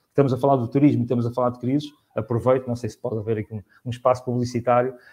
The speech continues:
para publicitar o novo programa de aceleração que, que eh, que o Turismo Portugal, eh, lançou, eh, e que a G G Entrepreneur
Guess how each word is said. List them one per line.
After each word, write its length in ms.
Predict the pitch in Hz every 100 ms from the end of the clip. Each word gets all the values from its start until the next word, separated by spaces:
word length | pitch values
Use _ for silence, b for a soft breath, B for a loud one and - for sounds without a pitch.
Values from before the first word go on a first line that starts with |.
| b -
para 120 | 139
publicitar 920 | 151 143 139 - 127 151 147 147 - -
o 120 | 143
novo 280 | 165 156 -
programa 420 | 147 151 151 131
de 60 |
aceleração 720 | 127 - 135 127 - 139 131 120
que, 440 | - 120 107 104 110 104 _ _ _ _ _ - _ _
que 560 | 123 120 117 110 101 101 b b b 123
eh, 220 | 117 110
que 120 | -
o 40 |
Turismo 320 | 120 135 117 120
Portugal, 500 | - 120 123 120 113
eh, 1000 | 117 110 107 110 107 110 110 107 107 107 104
lançou, 800 | 113 120 135 139 151 170 180 143
eh, 400 | 123 123 117 117 113 117
e 160 | 110 110
que 140 | 123
a 40 |
G 160 | 110 113
G 140 | 107
Entrepreneur 640 | 113 - _ 113 120 120 117